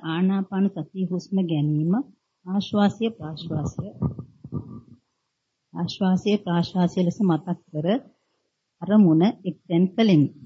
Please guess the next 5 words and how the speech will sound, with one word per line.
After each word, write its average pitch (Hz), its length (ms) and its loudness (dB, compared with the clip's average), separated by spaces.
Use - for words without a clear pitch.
ඉන්පසු 196 440 2
මගේ 175 340 2
හුස්ම 180 300 -2
ගැනීම 156 460 0
නම් 185 220 0